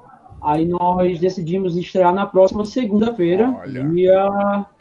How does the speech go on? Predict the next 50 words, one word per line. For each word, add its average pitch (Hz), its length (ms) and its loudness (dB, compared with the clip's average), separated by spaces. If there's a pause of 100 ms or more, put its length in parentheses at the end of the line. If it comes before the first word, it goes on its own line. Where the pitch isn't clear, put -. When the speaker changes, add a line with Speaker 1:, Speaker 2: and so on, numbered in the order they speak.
(400)
Speaker 1:
é 139 80 -8
treze, 170 420 4
é? 233 180 -2 (240)
Speaker 2:
Treze, 123 520 -8
segunda? 135 440 -14
Speaker 1:
Dia 180 140 4
Speaker 2:
Treze. 160 160 0
Speaker 1:
treze, 185 580 4
isso. 160 220 -6
Segunda, 190 380 -2
dia 202 180 0
treze. 180 640 -2 (440)
Estaremos 175 380 -2
iniciando, 175 800 -2
sete 185 360 -2
horas 180 200 2
da 175 80 -2
noite, 170 260 0
nosso 165 200 -4
primeiro 170 340 0
vídeo 156 240 -4
indo 151 160 -4
pro 143 180 -2
ar. 139 240 -4 (580)
Creio 240 260 4
que 240 100 2
o 214 60 4
vídeo 180 500 2
será 185 240 0
mais 180 180 -2
uma 170 140 -2
vez 160 160 -4
com 156 100 -6
você, 143 340 -4
né? 220 200 -4 (120)
Speaker 2:
Olha 127 440 -6
aí. - 120 -6
Speaker 1:
Claro. 208 480 2 (140)
Speaker 2:
<laughs> 139 160 -8
Speaker 1:
Ó, 180 300 4
esperando 196 580 2
com 190 80 0
a 170 80 2
gente, 170 300 -2
amarradinho, 180 600 0
juntinho 185 360 -4
aí 170 80 -2
nesse 170 240 -6
Speaker 2:
Ó. - 20 -20
Speaker 1:
projeto. 151 500 0